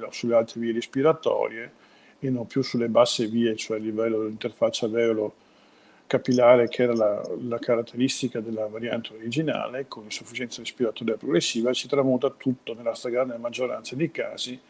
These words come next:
in una semplice influenza con raffreddore, con astenia, nella maggior parte dei casi dei vaccinati. In altri purtroppo questo non avviene e ci sono evoluzioni molto più pesanti.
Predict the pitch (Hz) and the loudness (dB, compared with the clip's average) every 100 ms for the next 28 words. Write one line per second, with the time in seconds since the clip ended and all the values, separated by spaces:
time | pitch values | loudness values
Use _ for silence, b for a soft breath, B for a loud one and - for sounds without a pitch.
0 | b b b b b - 139 131 127 120 | b b b b b 0 4 6 6 4
1 | - 123 117 123 - 135 131 120 117 117 | 2 0 0 -4 2 2 2 0 -2 -6
2 | 117 127 127 127 139 123 117 113 143 143 | -4 2 2 2 2 2 0 -4 0 2
3 | 147 123 - 113 113 110 - 139 117 107 | 2 0 -4 -14 -10 -8 -2 -2 -2 -8
4 | 117 123 113 113 - - 113 117 117 113 | -8 -10 -12 -10 -10 -10 -12 -16 -18 -20
5 | - _ _ - 123 117 107 110 117 - | -20 _ _ -6 -2 -2 -2 -6 -6 -4
6 | 110 - 110 - - 110 - 60 110 - | -4 -6 -14 -10 -8 -6 -8 -12 -8 -8
7 | - 57 - - - _ _ - B B | -10 -14 -16 -20 -20 _ _ -20 B B
8 | 180 170 127 160 143 151 127 117 139 127 | 2 6 6 4 2 2 4 4 4 0
9 | 113 - 120 117 123 127 123 120 151 208 | -4 -2 -2 -2 0 2 2 2 2 0
10 | 208 _ - B B B B B - 147 | -2 _ -14 B B B B B 0 0
11 | 120 127 127 117 120 117 123 127 120 120 | 2 2 4 4 2 2 0 2 0 -2
12 | 104 113 - 117 58 - - - | -6 -6 -8 -10 -8 -10 -14 -14